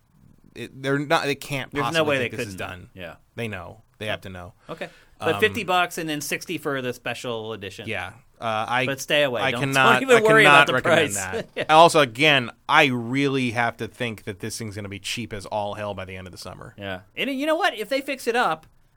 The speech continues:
Speaker 1: Yeah.
Speaker 2: and then they drop the price, it
Speaker 1: Yeah.
Speaker 2: could have a second
Speaker 1: But
Speaker 2: win.
Speaker 1: right now, I'm just sitting there being like, "Man, I wish you'd just done a remaster of Darklands two."
Speaker 2: <laughs>
Speaker 1: Like, 'cause that was a better game.
Speaker 2: All right. Okay, time to move on.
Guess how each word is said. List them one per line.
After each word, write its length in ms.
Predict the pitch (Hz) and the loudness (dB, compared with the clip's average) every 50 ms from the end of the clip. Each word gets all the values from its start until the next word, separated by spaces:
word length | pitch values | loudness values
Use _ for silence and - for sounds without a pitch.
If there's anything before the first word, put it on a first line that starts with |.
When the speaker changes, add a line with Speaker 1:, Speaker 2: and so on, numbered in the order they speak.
| _ _ _ _ _ _ _ _ _ _ _ _ _ _ _ | _ _ _ _ _ _ _ _ _ _ _ _ _ _ _
Speaker 1:
Yeah. 140 | 302 381 392 | -4 0 0
Speaker 2:
and 140 | 160 165 | 0 0
then 80 | 180 185 | 0 0
they 80 | 185 165 | -2 2
drop 220 | 175 196 202 190 | 2 2 2 2
the 80 | - 151 | -2 -4
price, 600 | - 180 185 226 202 156 139 131 - - - _ _ _ - - - _ _ _ _ _ - | 0 2 2 2 2 2 0 -4 -8 -12 -16 _ _ _ -20 -20 -20 _ _ _ _ _ -2
it 60 | 196 | 0
Speaker 1:
Yeah. 140 | 269 262 196 | 2 2 2
Speaker 2:
could 100 | 381 320 | 2 4
have 160 | 294 339 339 | 4 4 4
a 60 | 294 247 | 2 -2
second 280 | - 302 277 - 254 240 | -2 -4 -4 -4 -4 0
Speaker 1:
But 40 | 247 170 | 2 4
Speaker 2:
win. 40 | 196 | 6
Speaker 1:
right 200 | 226 254 247 214 | 8 6 8 8
now, 180 | 220 226 214 | 8 8 8
I'm 80 | 202 185 | 8 6
just 160 | 180 165 - | 4 -2 -4
sitting 120 | - 170 156 | -4 -2 -2
there 100 | 175 156 | -2 0
being 140 | 170 165 | 0 2
like, 120 | 160 156 139 | 2 0 0
"Man, 280 | 135 156 170 170 165 | 0 2 2 4 6
I 60 | 160 160 | 4 4
wish 180 | 170 - - 175 | 4 0 -2 -4
you'd 120 | 151 131 | -4 -4
just 200 | 139 143 123 123 | -4 -6 -4 -2
done 140 | 143 147 143 | 0 0 2
a 40 | 131 | 2
remaster 520 | 127 127 127 127 127 127 127 - - 127 | 0 0 0 0 -2 -2 -2 -4 -6 -6
of 120 | 113 104 101 101 101 - _ _ _ 127 | -6 -6 -8 -16 -20 -20 _ _ _ -4
Darklands 460 | 131 127 113 120 120 117 117 107 - | -4 -4 -2 -2 -4 -4 -6 -8 -10
two." 260 | - 120 120 117 107 - - | -8 -6 -6 -4 -4 -4 -6
Speaker 2:
<laughs> 40 | - - 277 262 - - - - _ - - - - | -6 -8 -10 -10 -10 -14 -14 -12 _ -14 -14 -12 -10
Speaker 1:
Like, 160 | - - 104 | -10 -10 -8
'cause 240 | - - 107 101 95 | -8 -10 -12 -10 -6
that 220 | 107 123 135 107 123 | -2 -2 -2 -2 -2
was 100 | 117 104 | -6 -8
a 80 | 107 | -10
better 340 | 104 95 90 107 110 107 107 | -14 -14 -10 -10 -8 -8 -8
game. 340 | 107 107 104 98 92 95 - _ _ - | -10 -10 -10 -12 -14 -16 -18 _ _ -16
Speaker 2:
All 80 | - 107 | -12 -12
right. 180 | 110 107 92 - _ _ _ _ - _ | -10 -12 -12 -14 _ _ _ _ -10 _
Okay, 380 | 156 170 - 311 320 254 170 - _ _ _ | -6 -2 0 0 -2 -2 -4 -10 _ _ _
time 200 | - 196 190 196 | -2 -2 0 0
to 60 | 196 | 0
move 200 | 185 190 180 165 | 0 0 2 4
on. 400 | 175 202 214 175 156 151 165 160 | 4 4 6 6 4 2 0 -4